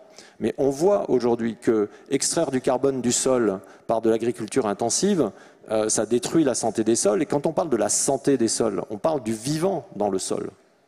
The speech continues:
On parle des micro-organismes qui, euh, se nourrissent d'ailleurs de carbone. Le carbone, c'est, euh, soixante pour cent de la matière organique du sol. Et donc,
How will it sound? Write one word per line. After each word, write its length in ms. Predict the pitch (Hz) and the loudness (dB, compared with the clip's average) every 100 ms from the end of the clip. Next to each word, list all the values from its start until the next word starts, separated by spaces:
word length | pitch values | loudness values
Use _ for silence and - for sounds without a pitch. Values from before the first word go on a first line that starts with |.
| _ _ _ | _ _ _
On 80 | - | -8
parle 160 | 95 151 | -4 -2
des 100 | 110 | 0
micro-organismes 1000 | 123 - 170 135 110 113 175 208 127 110 | -2 0 2 2 2 2 2 0 0 -2
qui, 320 | - 139 123 | -2 0 2
euh, 100 | 98 | 2
se 140 | 95 120 | 2 0
nourrissent 440 | 123 131 175 131 | 2 2 2 -2
d'ailleurs 280 | 107 113 113 | -2 0 0
de 100 | 107 | 0
carbone. 480 | 117 127 208 208 101 98 98 | 0 0 0 -2 -6 -8 -10
Le 60 | 101 | -8
carbone, 380 | - 107 156 147 | -4 0 0 -2
c'est, 300 | - 104 98 | -2 0 0
euh, 60 | - - - - - - 101 | -2 -16 -20 -20 -18 -12 -6
soixante 340 | - 123 139 | -2 0 0
pour 140 | 123 113 | -2 -2
cent 100 | 170 | -2
de 40 | |
la 60 | 120 | -2
matière 260 | 113 131 | 0 0
organique 400 | 117 101 113 127 | 0 0 0 0
du 100 | 123 | -2
sol. 300 | - 202 - - - - - | -2 -2 -4 -8 -20 -20 -8
Et 80 | 135 | 0
donc, 180 | 165 185 | 2 0